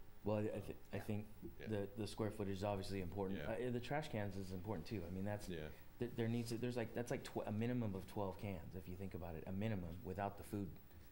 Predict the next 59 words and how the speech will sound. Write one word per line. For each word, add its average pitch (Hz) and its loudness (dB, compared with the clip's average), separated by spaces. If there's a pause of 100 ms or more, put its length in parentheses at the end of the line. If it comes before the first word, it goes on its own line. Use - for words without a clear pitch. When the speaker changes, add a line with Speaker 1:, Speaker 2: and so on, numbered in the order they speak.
(320)
Speaker 1:
That, 90 -2 (140)
that 98 0
could 90 -2
be 92 2
another 90 0
four 90 -2
more. 85 -2 (500)
So 113 0
you 117 4
gotta, 101 2
Speaker 2:
Yeah. - -6
Speaker 1:
we 110 -2
could 127 2
be 110 0
dealing 107 2
with 87 -2
sixteen 113 0 (840)
cans 107 2
that 90 2
have 113 4
to 95 -2
go 92 2
somewhere. 101 0
Are 101 0
they 104 2
gonna 101 2
put 92 0
Speaker 2:
Yeah. 110 4
Speaker 1:
them 110 2
in 98 2
their 90 -2
garage? 92 0 (180)
I 87 -2
don't, 117 0 (540)
I, - 4 (220)
I - -2
mean, 92 0
I 107 4
don't 90 2
know. 123 2 (340)
Speaker 2:
Yeah. 80 2 (180)
Speaker 1:
I, 101 2
I - 2 (300)
wouldn't. - 4 (200)
Speaker 2:
Well, 113 6 (120)
that's, 110 4
Speaker 1:
<laughs> - 2
Watch, - 2
but 123 6
Speaker 2:
and 117 6
that's 110 4
another 101 6
thing 92 4
I 85 6
would 82 4
make 82 6
a 80 2
suggestion - 6
about 73 2